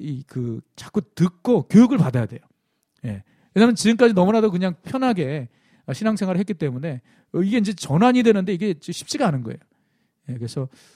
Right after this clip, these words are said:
그런 부분들을 여러분들이 좀, 어, 순장으로서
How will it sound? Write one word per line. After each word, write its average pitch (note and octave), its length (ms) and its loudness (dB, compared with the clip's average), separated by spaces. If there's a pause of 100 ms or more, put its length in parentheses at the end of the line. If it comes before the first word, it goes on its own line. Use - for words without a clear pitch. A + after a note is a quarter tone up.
(100)
그런 D3+ 200 2
부분들을 C#3 420 -2
여러분들이 A#2+ 280 -6
좀, A#2+ 260 -10 (320)
어, A#2+ 200 -10
순장으로서 D3 1000 -4